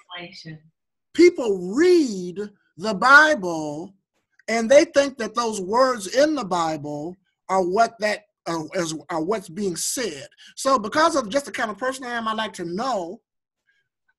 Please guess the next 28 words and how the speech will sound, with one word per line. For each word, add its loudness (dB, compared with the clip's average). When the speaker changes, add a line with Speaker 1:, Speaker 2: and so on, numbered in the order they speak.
Speaker 2:
I 2
learned 0
that -4
the -4
Old -4
Testament -6
was -6
written -8
in -6
Hebrew -8
and -8
the -8
New -8
Testament -12
was -6
written -4
in -6
Greek. -14
And 0
there's 0
a -6
big -2
book -8
that's -12
called -2
Strong's -4
Exhaustive -6
Concordance. -10